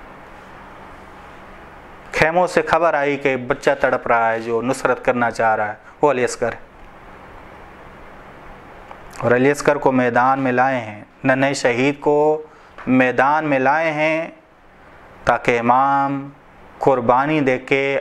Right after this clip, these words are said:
اعلیٰ منازل تک پہنچے۔ اور ظالموں نے چھ سو، سے، سے شعبہ تیر لگایا، تین شعبوں والا تیر لگایا۔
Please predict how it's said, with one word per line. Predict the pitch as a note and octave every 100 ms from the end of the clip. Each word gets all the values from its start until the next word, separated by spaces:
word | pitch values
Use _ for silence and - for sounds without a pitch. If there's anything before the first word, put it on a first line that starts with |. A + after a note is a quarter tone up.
| -
اعلیٰ | C3+ D3+ D3
منازل | A#2+ A#2+ C#3 C#3 C3
تک | A#2 -
پہنچے۔ | G#2+ A2 - - - - - - - - - - - - - - - - - - - - - -
اور | A2 A#2+
ظالموں | A#2 B2 C3+ C#3 C3+
نے | C3+
چھ | B2+ C#3 B2
سو، | - C3+ C#3 - - - - -
سے، | - - - -
سے | - D#3 D3+
شعبہ | - E3+ E3+ D#3
تیر | - D#3+ D#3
لگایا، | A#2 G#2 G#2
تین | - B2+ B2+ B2 A2+ - - - - - - -
شعبوں | - C#3+ C#3 D3
والا | B2+ B2
تیر | A#2+ - C#3+
لگایا۔ | C#3+ B2+ A#2+